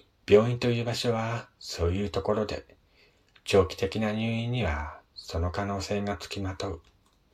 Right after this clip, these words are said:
ただ、ほとんど毎日のように花を贈るほど、あの紳士は奥さんのことを大切に思っていた。そんな人を亡くした紳士の気持ちを思うと、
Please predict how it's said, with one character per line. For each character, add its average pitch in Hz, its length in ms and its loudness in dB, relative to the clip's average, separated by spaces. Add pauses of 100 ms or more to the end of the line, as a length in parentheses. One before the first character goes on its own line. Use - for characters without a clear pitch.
(840)
た 123 140 2
だ、 90 340 0 (540)
ほ 117 160 6
と 165 120 6
ん 170 60 2
ど 107 120 4
毎 113 280 0
日 - 140 -12
の 87 100 0
よ 87 200 0
う - 20 0
に 76 100 -4
花 98 340 -4
を 76 100 -2
贈 - 180 -10
る 82 100 -4
ほ 85 140 -4
ど、 - 200 -4 (840)
あ 113 120 0
の 117 100 0
紳 135 240 0
士 104 180 0
は 87 380 0 (200)
奥 139 200 2
さ 143 160 0
ん 110 60 2
の 87 100 0
こ 82 100 -8
と 82 160 0
を - 60 0
大 98 240 -4
切 120 260 -6
に 113 140 -2
思 117 160 -2
っ 120 40 -8
て - 140 -4
い 80 80 -4
た。 - 160 -6 (1300)
そ - 200 2
ん 156 80 2
な 160 100 6
人 156 240 6
を 123 60 6
亡 92 140 2
く 120 120 -4
し - 80 -4
た 113 120 -2
紳 135 220 0
士 - 160 0
の 85 120 0
気 - 100 -4
持 92 140 0
ち 107 160 0
を 101 80 0
思 104 220 0
う 92 40 -6
と、 80 380 -4